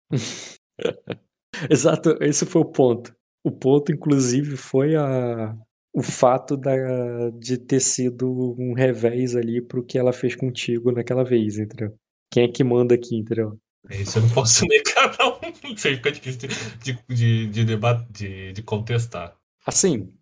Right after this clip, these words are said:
Speaker 1: quando você tá certo, mesmo que você não use argumentos, tipo assim, você não precisa convencer teu filho, logicamente, por que que ele tem que acordar cedo pra ir pra escola. Você pode falar, "Por que que eu tô mandando? Porque eu sou seu pai." Isso aí é provocar.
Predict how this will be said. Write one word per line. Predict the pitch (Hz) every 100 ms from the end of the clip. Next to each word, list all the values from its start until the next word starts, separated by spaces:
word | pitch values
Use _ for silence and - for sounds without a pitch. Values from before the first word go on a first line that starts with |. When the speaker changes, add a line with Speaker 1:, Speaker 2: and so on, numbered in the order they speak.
| - -
Speaker 1:
quando | 196 262
você | 214 - -
tá | 101
certo, | - 113 107 - - _ _
mesmo | 117 120 156
que | 151 135
você | 127 - 123
não | 113 110
use | 117 147 131
argumentos, | 107 117 98 110 110 - - _ _
tipo | 214
assim, | 196 107 - _ _ _ -
você | 120 190
não | 220
precisa | 180 139 127
convencer | 127 135 120 120 110 127 120
teu | 120
filho, | - - 107 104 110 - _ _ _
logicamente, | 113 113 123 117 120 101 95 107 - - _
por | - -
que | 127
que | 131
ele | 113
tem | 123
que | 123
acordar | - 117 113
cedo | 113 156 120
pra | 110
ir |
pra | 110
escola. | - - - - _ _ _
Você | -
pode | 113 131
falar, | - 117
"Por | 113 135
que | -
que | -
eu | 113
tô | 110
mandando? | 123 127 113
Porque | 117 -
eu | 120
sou | 120
seu | 110 143
pai." | 143 113 107 - _ _ -
Isso | 147 -
aí | 143
é | 127
provocar. | 127 131 135 - 113